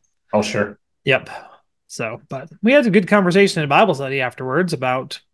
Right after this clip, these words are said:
Speaker 2: about the sermon, but also then just about what we were talking about in, in Bible study. But,
Speaker 1: Mm-hmm.
Speaker 2: you know, that, yeah, no, I mean, this phrase is just one of those things that,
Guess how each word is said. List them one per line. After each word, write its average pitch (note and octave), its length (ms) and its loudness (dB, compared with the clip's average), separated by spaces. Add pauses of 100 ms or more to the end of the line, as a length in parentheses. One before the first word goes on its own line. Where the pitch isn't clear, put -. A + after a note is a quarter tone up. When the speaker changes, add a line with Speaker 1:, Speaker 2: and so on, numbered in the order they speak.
Speaker 2:
about E3 400 4
the E3+ 220 0
sermon, E3+ 340 4
but D#3 140 4
also D3+ 320 2
then C#3 160 -8
just C3+ 180 -10
about C3+ 160 -6
what C3 120 -10
we B2+ 40 -14
were B2+ 80 -10
talking C3 280 2
about B2 160 -4
in, A#2+ 240 -12
in C#3 140 -6
Bible C3+ 260 0
study. - 400 -16
But, - 200 -10 (340)
Speaker 1:
Mm-hmm. G3+ 320 -8 (300)
Speaker 2:
you A#3+ 80 -4
know, B2 240 -8 (180)
that, C3+ 220 -10 (580)
yeah, G#3+ 220 6
no, G3 160 6
I E3 40 4
mean, F#3+ 180 4
this G3+ 160 6
phrase G3+ 360 4
is F#3+ 80 4
just F#3 180 0
one F3+ 100 0
of F#3 60 2
those E3+ 280 2
things E3+ 460 0
that, D3 240 0